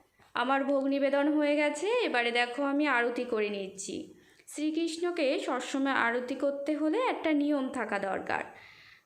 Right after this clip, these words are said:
যখন আমরা ধূপ দিয়ে শ্রীকৃষ্ণকে আমি আরতি করব, তখন সাতবার সর্বাঙ্গে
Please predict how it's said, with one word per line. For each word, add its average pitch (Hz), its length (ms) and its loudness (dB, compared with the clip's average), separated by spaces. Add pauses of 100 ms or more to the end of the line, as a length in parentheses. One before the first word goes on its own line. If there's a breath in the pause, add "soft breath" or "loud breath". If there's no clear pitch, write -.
যখন 254 440 2
আমরা 359 300 2
ধূপ 277 360 -2
দিয়ে 294 460 2
শ্রীকৃষ্ণকে 285 840 -2
আমি 262 380 -2
আরতি 254 380 -2
করব, 277 560 0 (240 loud breath)
তখন 240 340 -4
সাতবার 240 840 0
সর্বাঙ্গে 254 880 0